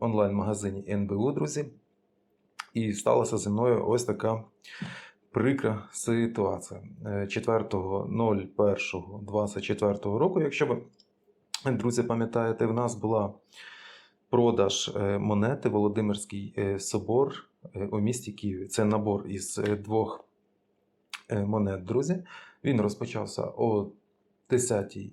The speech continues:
годині. І я вирішив, е, в даному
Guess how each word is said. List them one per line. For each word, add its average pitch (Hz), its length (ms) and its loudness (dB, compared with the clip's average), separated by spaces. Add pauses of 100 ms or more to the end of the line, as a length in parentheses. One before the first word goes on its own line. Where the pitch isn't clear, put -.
(140)
годині. 110 680 -2 (1080)
І 127 340 2 (400)
я 131 300 2
вирішив, 120 760 2
е, 110 60 2
в 101 100 -2
даному 113 380 0